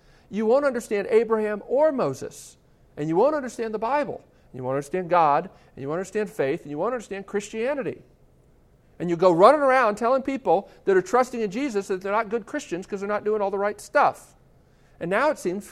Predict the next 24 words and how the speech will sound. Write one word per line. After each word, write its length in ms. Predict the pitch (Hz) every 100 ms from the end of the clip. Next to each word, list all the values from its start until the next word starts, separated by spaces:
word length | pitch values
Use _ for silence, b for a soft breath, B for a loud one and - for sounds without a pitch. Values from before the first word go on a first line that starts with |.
| -
familiar, 400 | 226 277 311 190
doesn't 280 | 196 190 139
it? 160 | - b b b
This 180 | 214 247
confusion 580 | 302 285 285 320 226 226
still 400 | - - 285 247
reigns 720 | 254 285 214 165 214 - - b b -
in 380 | 220 226 247 - -
churches, 760 | 311 320 - 175 - - - _ _ _ _ _ _ _ _ _ _ -
even 220 | 240 285
in 120 | 277
evangelical 680 | 226 262 269 247 233 240 254
churches, 720 | - 311 - 147 104 - - _ _ _ _ _ _ _ _ _ _ b b b
about 340 | 175 214 214
how 220 | - 226 277
do 60 |
we 100 | 285
relate 320 | 269 240 233
to 60 | 233
God. 480 | 226 285 196 120 - _ b b -
People 280 | 190 269
all 220 | 254 233 277
the 100 | 269
time 460 | 262 302 220 190